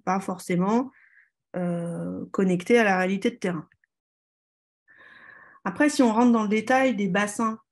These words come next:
de production, donc on, on zoome pour être au plus près de, de ce qui se passe sur le terrain,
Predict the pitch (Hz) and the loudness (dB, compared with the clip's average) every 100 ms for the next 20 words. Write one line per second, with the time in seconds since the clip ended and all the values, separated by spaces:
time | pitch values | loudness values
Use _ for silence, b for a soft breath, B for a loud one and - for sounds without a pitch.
0 | _ _ 180 185 180 185 175 175 269 294 | _ _ -10 -10 -8 -6 -6 -2 2 4
1 | 381 - 190 - 190 180 175 - 170 170 | 2 -4 -10 -6 -4 -2 -2 -4 -8 -6
2 | 175 262 262 180 185 - - 180 175 180 | 4 8 8 4 -2 -10 -6 -4 -4 -4
3 | 180 - 180 - 196 175 175 180 - _ | -8 -10 -8 -4 -2 -2 -4 -6 -12 _
4 | _ _ - 190 175 180 175 185 175 190 | _ _ -10 -10 -8 -10 -6 -4 -4 -4
5 | 185 185 185 240 339 | -4 -4 0 2 0